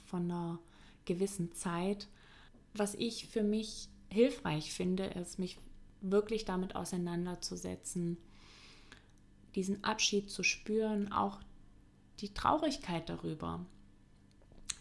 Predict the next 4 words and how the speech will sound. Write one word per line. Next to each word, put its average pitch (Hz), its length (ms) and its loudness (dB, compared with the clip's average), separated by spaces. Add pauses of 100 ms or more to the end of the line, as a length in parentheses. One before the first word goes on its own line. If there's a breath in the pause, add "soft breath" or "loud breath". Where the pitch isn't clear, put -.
dass 175 340 0
unsere 175 400 -4
kleinen 180 580 2
Babys, 208 720 0